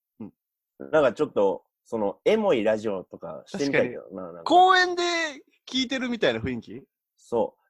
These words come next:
Speaker 2: ね、千九百八十六年、
Speaker 1: え？
Speaker 2: 夏。あの時俺たちは、まだ、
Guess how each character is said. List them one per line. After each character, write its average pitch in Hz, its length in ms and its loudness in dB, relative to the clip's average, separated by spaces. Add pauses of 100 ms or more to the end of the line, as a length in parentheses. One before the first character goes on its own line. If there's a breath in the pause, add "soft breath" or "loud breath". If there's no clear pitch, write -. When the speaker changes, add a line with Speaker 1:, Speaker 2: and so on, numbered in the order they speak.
(140)
Speaker 2:
ね、 107 100 -6
千 135 320 -2
九 98 160 -2
百 85 260 -10
八 82 280 -16
十 85 160 -8
六 80 240 -14
年、 78 120 -18 (360)
Speaker 1:
え？ 123 60 -8
Speaker 2:
夏。 - 360 -14 (880)
あ 87 80 -8
の 101 100 -4
時 110 220 -8
俺 80 180 -12
た 78 120 -12
ち - 140 -20
は、 80 180 -16 (480)
ま 85 160 -10
だ、 80 260 -14